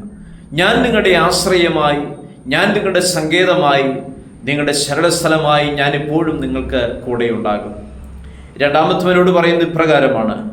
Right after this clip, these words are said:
"എന്നെ അനുഗമിക്ക" എന്ന് പറഞ്ഞപ്പോൾ അവൻ, "ഞാൻ മുൻപേ പോയി എൻ്റെ അപ്പനെ കുഴിച്ചിടുവാൻ അനുവാദം തരണമെന്ന്" പറഞ്ഞു.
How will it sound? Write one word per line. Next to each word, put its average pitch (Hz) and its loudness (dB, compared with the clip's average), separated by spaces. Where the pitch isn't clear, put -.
"എന്നെ 190 4
അനുഗമിക്ക" 214 2
എന്ന് 170 4
പറഞ്ഞപ്പോൾ 147 0
അവൻ, 139 2
"ഞാൻ 175 2
മുൻപേ 202 2
പോയി 190 2
എൻ്റെ 156 2
അപ്പനെ 175 0
കുഴിച്ചിടുവാൻ 160 0
അനുവാദം 185 0
തരണമെന്ന്" 127 -2
പറഞ്ഞു. 107 -10